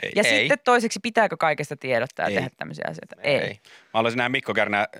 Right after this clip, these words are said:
Speaker 1: siinä tilanteessa, jos taas mennyt niin, että Helsingin kaupunki ei ole sanonut mitään. Olisi vaan päättänyt itseksi, okei, meidän tilaisuuksissa ei tarvita enää lihaa. Sitten siellä on joku kokous, minne Mikko Kärnä tulee ja se on siinä buffet-pöydän äärellä ja katsoo,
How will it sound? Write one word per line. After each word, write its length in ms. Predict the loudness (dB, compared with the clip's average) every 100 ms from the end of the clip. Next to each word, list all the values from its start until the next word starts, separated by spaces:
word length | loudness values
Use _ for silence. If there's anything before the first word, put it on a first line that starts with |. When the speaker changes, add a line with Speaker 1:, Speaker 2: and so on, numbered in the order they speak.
| -6
Speaker 1:
siinä 200 | -2 0
tilanteessa, 360 | 2 0 0
jos 100 | 0
taas 180 | 0 2
mennyt 220 | 2 0
niin, 140 | 0 0
että 160 | 0
Helsingin 280 | -2 -2 -2
kaupunki 320 | 0 0 2
ei 40 | 0
ole 40 |
sanonut 280 | 0 -2 -2
mitään. 340 | -4 -2 -4 -4
Olisi 140 | -4 -2
vaan 120 | 0
päättänyt 340 | 0 -2 -4
itseksi, 320 | 0 0 0
okei, 240 | -4 0 0
meidän 200 | 0 -2
tilaisuuksissa 520 | 0 -2 -4 -6 0
ei 100 | 0
tarvita 280 | 0 -4 -4
enää 180 | -4 -6
lihaa. 280 | -4 -6 -6 -12 -20 -20 _ _ _ _ -2
Sitten 180 | -2
siellä 160 | 2 0
on 40 |
joku 160 | 0 0
kokous, 320 | 0 2 2
minne 120 | 0 -4
Mikko 300 | -6 -6 -4
Kärnä 260 | -4 -4
tulee 260 | -6 -2 -2
ja 80 | -2
se 100 | -6
on 60 |
siinä 140 | -8 -10
buffet-pöydän 600 | -10 -12 -8 -6 -2 -2
äärellä 300 | -2 -4 -8
ja 60 |
katsoo, 260 | -10 -12 -20